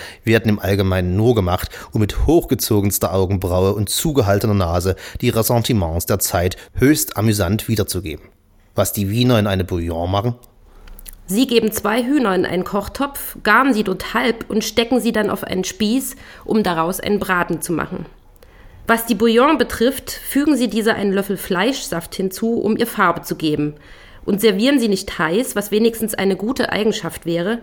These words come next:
Speaker 2: sondern lauwarm, was die Suppe schmecken lässt wie nicht ganz frisches Wasser.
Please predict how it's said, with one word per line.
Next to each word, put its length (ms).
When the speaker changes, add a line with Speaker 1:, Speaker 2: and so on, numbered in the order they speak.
Speaker 2:
sondern 300
lauwarm, 760
was 180
die 120
Suppe 280
schmecken 400
lässt 420
wie 80
nicht 220
ganz 240
frisches 440
Wasser. 320